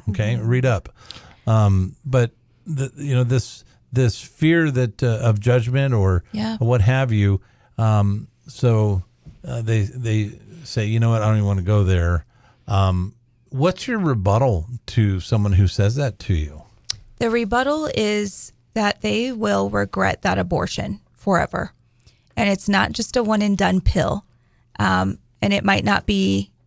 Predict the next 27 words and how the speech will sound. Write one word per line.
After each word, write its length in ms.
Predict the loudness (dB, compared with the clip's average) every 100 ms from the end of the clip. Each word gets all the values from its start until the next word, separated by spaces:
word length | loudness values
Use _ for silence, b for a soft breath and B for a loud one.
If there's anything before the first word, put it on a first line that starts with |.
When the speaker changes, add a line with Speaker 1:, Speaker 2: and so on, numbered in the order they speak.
| _
Speaker 2:
the 80 | -6
same 280 | -2 -2 0
day 200 | 0 0
that 160 | -2
they 140 | -2 -2
regret 360 | -2 0 0
it, 160 | 0 0
and 140 | 0
it 100 | 0
might 220 | 0 -2 -2
not 200 | -4 -2
be 160 | -2
in 80 | 0
a 40 |
month 420 | 0 0 0 -2 -2
or 140 | -4
two. 440 | -4 -2 -2 -2 -6 b b b 0
Um, 380 | 2 2 0 -4 _ -6
but 320 | 0 0 -2 _ _
when 300 | -2 0 2
they 160 | 0 0
decide 680 | -2 -2 0 0 0 -2 -8 _ _ _ _ _ -8
that 140 | -4
they 120 | 0
wanna 220 | 0 0
get 160 | 0 -2
married 600 | 0 -2 -2 -2 -2 -4